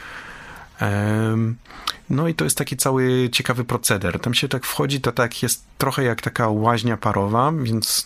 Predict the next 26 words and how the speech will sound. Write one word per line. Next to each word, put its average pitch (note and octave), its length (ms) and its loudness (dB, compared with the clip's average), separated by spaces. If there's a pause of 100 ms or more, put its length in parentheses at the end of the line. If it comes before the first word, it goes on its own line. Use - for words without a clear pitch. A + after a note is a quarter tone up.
(100)
nie A#2+ 360 2
jest C3+ 140 0
to C3+ 80 0
tak - 180 -2
super C3 300 2
gorąco A2 380 0
jak G#2+ 160 0
w - 60 2
saunie, A#2 520 2
tylko B2 280 -4
takie A2 440 -2
umiarkowana A2+ 760 0
temperatura, B2 680 -2
ale C3+ 200 2
jednak A2 240 0 (640)
dosyć G#2+ 360 0
wilgotnie. A#2 600 0 (640)
I C3+ 520 2 (1000)
to C3 80 -2
się D#3 140 2
łączy C3+ 260 2
z - 120 4
tym, C3 280 2
że A2+ 120 0
tam A#2 340 2
przychodzą A#2 920 2